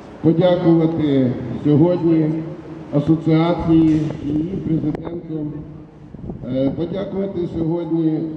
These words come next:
Львівській політехніці. З Національним університетом ми маємо багато спільних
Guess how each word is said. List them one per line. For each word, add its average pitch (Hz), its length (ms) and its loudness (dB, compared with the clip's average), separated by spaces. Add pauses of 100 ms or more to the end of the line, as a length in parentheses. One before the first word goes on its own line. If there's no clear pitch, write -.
(180)
Львівській 160 560 -2 (360)
політехніці. 165 960 2 (920)
З - 20 8
Національним 175 680 6
університетом 160 1000 4 (240)
ми 165 160 4
маємо 160 420 6
багато 156 640 2 (140)
спільних 151 560 4